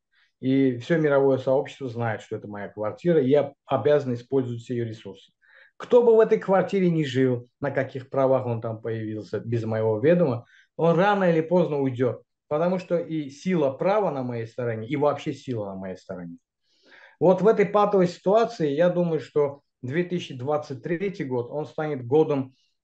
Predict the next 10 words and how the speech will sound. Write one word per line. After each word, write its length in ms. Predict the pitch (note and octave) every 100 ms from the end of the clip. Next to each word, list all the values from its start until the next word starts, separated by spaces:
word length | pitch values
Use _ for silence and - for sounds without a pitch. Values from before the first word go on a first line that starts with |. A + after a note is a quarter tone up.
| _ _ _ - -
как 240 | D#3+ D#3
бы 100 | C#3
это 140 | C#3 C#3
сказать, 500 | - C3+ B2+ A#2+ - _ _ _
э, 320 | C#3 F3+ F3
начнут 640 | D#3+ D3 - F3 F3+ F3
проявляться 760 | - D#3 D3 C#3 E3+ F3+ F3 -
конкретные 800 | C3 D3 C#3 D3+ E3 E3+ C#3+ C#3 C#3+
элементы 720 | C#3+ C#3+ D#3+ D3 B2 A#2+ A2+ _ _ _ _
того, 520 | C3+ C#3+ F#3+ G3+ -